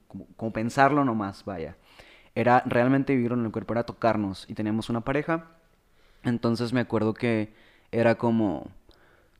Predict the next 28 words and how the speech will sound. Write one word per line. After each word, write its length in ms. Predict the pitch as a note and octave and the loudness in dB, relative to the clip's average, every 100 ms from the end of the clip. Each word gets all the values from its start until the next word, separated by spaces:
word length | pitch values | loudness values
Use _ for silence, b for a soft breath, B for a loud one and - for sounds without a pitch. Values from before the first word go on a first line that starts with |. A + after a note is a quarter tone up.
| _ - | _ 0
tú 880 | B2+ B2 B2 B2 B2 B2 A#2+ A#2+ | 4 6 6 6 6 6 6 6
decirle 300 | A#2+ C3 D3 | 4 2 2
a 40 | D3+ | 0
la 80 | D3+ | -2
persona 320 | C3 C3+ C#3 | -2 -2 -2
cómo 200 | C3+ B2 | -2 -2
quería 200 | A#2+ G#2+ | -4 -6
ser 160 | A2+ | -6
tocado, 340 | A2 A2 G#2+ G#2 - _ _ _ - - - | -8 -6 -8 -8 -16 _ _ _ -20 -20 -6
y, 880 | A#2 A2+ A2 A2 A2 A2 G#2+ G#2+ G2+ | -2 0 0 0 -2 -2 -2 -2 -4
y 80 | A#2 | -4
la 80 | |
otra 140 | A2 A2 | -4 -4
persona 340 | G#2+ A2+ A2 | -6 -6 -8
como 280 | G#2 G#2 G#2 | -6 -8 -6
que 80 | G#2+ | -8
decía, 220 | G2+ A#2 | -6 -6
luego 180 | A2+ A#2+ | -2 -2
la 120 | B2 | -2
persona 480 | B2+ B2 C3+ C3+ C3 | -4 -2 0 0 0
te 100 | B2+ | -2
preguntaba 520 | A2 A#2 A2+ A2 A2 | -2 -4 -2 -4 -4
cómo 180 | C#3 D3+ | -4 -6
quería 180 | C#3 B2+ | -6 -10
ser 140 | A#2+ | -10
tocado 300 | A#2+ A#2 A2 | -12 -8 -6
y 80 | A2 | -6
así. 260 | G#2 G#2+ | -6 -10